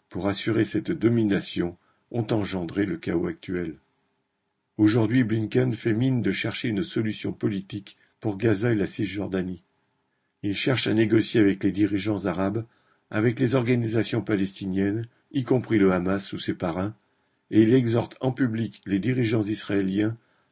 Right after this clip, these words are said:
à accepter une solution à deux États. Mais que peut signifier un État palestinien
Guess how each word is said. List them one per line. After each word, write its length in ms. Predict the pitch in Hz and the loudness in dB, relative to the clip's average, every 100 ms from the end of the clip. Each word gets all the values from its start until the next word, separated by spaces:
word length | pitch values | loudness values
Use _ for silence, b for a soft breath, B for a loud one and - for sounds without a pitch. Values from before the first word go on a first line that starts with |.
| - | -2
à 100 | 104 | -2
accepter 460 | 101 - 101 131 | 2 2 2 4
une 160 | 117 95 | 2 0
solution 520 | - 92 85 - 104 | 0 0 -2 -4 -2
à 60 | 90 | 0
deux 240 | 90 82 | 0 -2
États. 340 | 85 101 82 - _ _ _ _ _ _ _ _ _ _ | -4 -4 -8 -10 _ _ _ _ _ _ _ _ _ _
Mais 160 | - 107 | -2 0
que 140 | - | 8
peut 200 | 147 156 | 8 8
signifier 600 | 135 - 127 120 - 113 95 | 4 2 -4 -4 -2 2 2
un 140 | 90 | 2
État 260 | 120 120 101 | -2 0 -2
palestinien 800 | 113 104 95 - 95 95 104 | 0 -2 -2 -6 -4 -2 -4